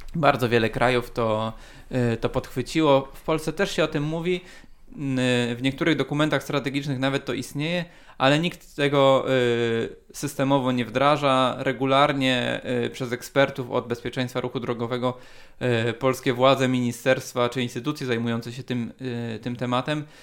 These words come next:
są krytykowane za, y, za brak działań lub, y, lub pozorowane,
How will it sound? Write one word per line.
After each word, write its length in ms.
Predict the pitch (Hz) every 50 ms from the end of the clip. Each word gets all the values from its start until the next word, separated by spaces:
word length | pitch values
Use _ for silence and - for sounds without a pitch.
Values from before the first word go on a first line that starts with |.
| - _
są 200 | - - 190 180
krytykowane 720 | 185 190 175 - 175 151 170 151 143 156 156 151 143 135 123
za, 520 | 120 123 117 117 120 120 120 117 117 - - 123 120 117 117 113 113 - - -
y, 60 | 131
za 140 | 127 127 117
brak 280 | 110 - 135 135 123
działań 340 | 113 123 123 123 123 123 120
lub, 260 | 120 120 117 - - -
y, 520 | - 120 120 117 117 113 113 113 113 - -
lub 220 | 120 127 127 - -
pozorowane, 580 | 135 123 123 127 123 117 110 120 120 117 113